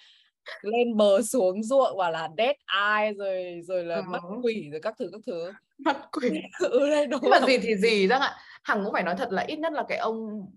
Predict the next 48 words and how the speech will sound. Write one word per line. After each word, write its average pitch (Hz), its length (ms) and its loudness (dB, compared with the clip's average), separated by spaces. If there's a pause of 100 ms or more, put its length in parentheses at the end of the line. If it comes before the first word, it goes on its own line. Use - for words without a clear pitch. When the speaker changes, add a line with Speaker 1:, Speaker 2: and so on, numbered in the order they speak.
(140)
Speaker 2:
mà, 233 100 -4
à, - 140 0
ông, 202 340 -2
um, 180 400 -4 (840)
Elon 185 300 -4
Musk, 240 200 -2
cảm 156 140 -8
giác 196 80 -4
ông 220 160 -4
ấy 180 100 -6
sống 165 320 -6
nó 185 60 -6
có 196 100 -8
phong 233 160 -6
cách 339 180 -2
ấy. 440 220 -2 (340)
Còn - 140 -6
ông 247 180 -2 (760)
Mark 302 220 -4
Zuckerberg 320 500 -4
kiểu 233 140 0
không 269 180 -10
phải 185 140 -8
là 147 60 -8
người 160 180 -8
có 156 100 -12
phong 226 140 -14
cách 320 200 -6
lắm, 190 200 -4
nên 240 100 -8
là 196 100 -4
làm 156 260 -4
gì 156 200 -6
cũng 180 120 -12
hơi 254 120 0
dở 247 120 2
ấy. - 260 -2
Speaker 1:
Đấy, 247 240 -6
ông 320 240 6
ấy, 247 140 4
ông 302 200 2
ấy 254 100 6
làm 262 200 4
gì 247 160 0
cũng 247 100 -6
bị 269 140 -12
chửi 220 340 4
ấy. 349 200 0